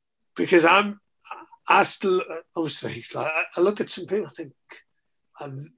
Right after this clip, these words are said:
it, it, the money you spend here on this,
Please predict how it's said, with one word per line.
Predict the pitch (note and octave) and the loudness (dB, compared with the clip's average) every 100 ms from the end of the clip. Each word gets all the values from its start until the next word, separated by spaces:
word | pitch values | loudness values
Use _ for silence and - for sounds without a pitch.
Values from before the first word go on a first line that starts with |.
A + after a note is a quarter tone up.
| - | -12
it, | D3+ D#3+ _ _ _ _ _ _ _ | -12 -14 _ _ _ _ _ _ _
it, | E3+ E3+ - | -2 -2 -4
the | D#3 D3+ F3 | -8 0 6
money | G3 A#3 | 6 6
you | A#3 | 2
spend | - F#3+ F3 | 2 0 0
here | C#3+ F3+ E3 | 2 2 2
on | C#3+ C#3 | 0 -6
this, | C3 - - - | -12 -14 -18 -18